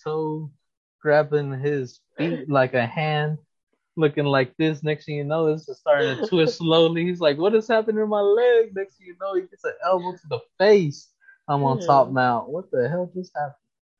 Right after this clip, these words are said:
Speaker 1: That's
Speaker 2: Your
Speaker 1: what I wanna
Speaker 2: favorite
Speaker 1: be.
Speaker 2: saying.
Speaker 1: That's what I'm saying, Pop. You, you know the vibes. He knows the vibes. Y'all know the vibes. And with that,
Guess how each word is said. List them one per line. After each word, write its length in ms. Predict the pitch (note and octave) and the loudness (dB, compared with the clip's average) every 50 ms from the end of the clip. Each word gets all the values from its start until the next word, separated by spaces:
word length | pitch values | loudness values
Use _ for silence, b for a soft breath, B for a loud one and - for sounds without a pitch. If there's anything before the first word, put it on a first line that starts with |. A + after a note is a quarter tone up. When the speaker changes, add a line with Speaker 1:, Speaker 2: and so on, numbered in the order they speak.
| _ _ _ _ _ _ _ _ _ - | _ _ _ _ _ _ _ _ _ -4
Speaker 1:
That's 120 | B2 C#3 | -2 0
Speaker 2:
Your 120 | D3 - - | 0 0 0
Speaker 1:
what 80 | G#3+ | 2
I 80 | A3+ A#3+ | 2 4
wanna 80 | A#3+ | 4
Speaker 2:
favorite 160 | A3+ C4 C4+ A#3+ | 4 2 0 0
Speaker 1:
be. 80 | - | 0
Speaker 2:
saying. 640 | - D4+ C#4+ D4 D4+ D4+ D4+ D4 D4 D4 C#4+ C#4 D4 F4+ - - - - - | -2 -2 0 0 0 0 0 0 0 -2 -2 -4 -4 -6 -6 -8 -10 -6 0
Speaker 1:
That's 260 | D3+ E3 F3 E3+ - - | 2 4 4 4 4 2
what 100 | F3 F3 | 2 2
I'm 160 | E3+ F3 F3 | 2 2 0
saying, 580 | - - - F#3+ F#3 F3+ E3 C#3+ B2 A2+ A2+ A2+ _ | -2 0 0 2 2 2 2 0 0 -2 -4 -6 _
Pop. 340 | - B2+ B2+ B2+ A2+ - - _ _ D3 | 0 0 2 0 0 -4 -8 _ _ -12
You, 280 | C3+ C#3+ D3 C#3 C#3 C#3+ C#3 | -10 -8 -8 -8 -8 -8 -4
you 140 | D3 D3+ D3+ | -2 -2 0
know 220 | D3 D3 D3+ D3+ | 2 2 2 2
the 100 | C#3+ C3 | 2 0
vibes. 800 | C3 C#3 C#3 D3 D3+ D#3+ D#3+ E3 D#3 D3+ C#3+ - - - - _ _ _ _ _ _ _ _ _ _ _ | 0 2 4 4 4 4 4 2 -2 -6 -12 -18 -20 -20 -20 _ _ _ _ _ _ _ _ _ _ _
He 180 | - F#3+ G#3+ G#3+ | 0 2 4 6
knows 300 | G#3+ G#3+ G#3+ G#3+ G3 F#3 | 6 6 6 6 6 4
the 80 | G#3 F3+ | 2 2
vibes. 640 | E3+ G3 G#3+ A3 A3+ A#3 A3+ A3+ A3 G#3 F3+ F#3 | 4 6 6 8 8 8 8 8 6 4 2 2
Y'all 220 | G#3+ A3 G#3+ G#3+ | 2 4 4 4
know 160 | G#3 G#3+ G#3+ G#3 | 2 0 0 -2
the 260 | G3 F3+ F3+ - F#3 | -4 -6 _ 0 0
vibes. 680 | G3 G#3 A3 A3 A3 A3 G#3+ A3+ A3 - - - - _ _ _ _ _ _ _ _ _ - | 2 2 2 2 0 -2 -4 -6 -8 -12 -20 -20 -20 _ _ _ _ _ _ _ _ _ -10
And 140 | C3 B2 A#2+ | -8 -6 -4
with 140 | A#2 A2 - _ - | -4 -4 -6 _ -4
that, 400 | B2 B2+ D3+ D#3+ E3 D#3 B2+ - | 0 2 4 4 4 4 2 0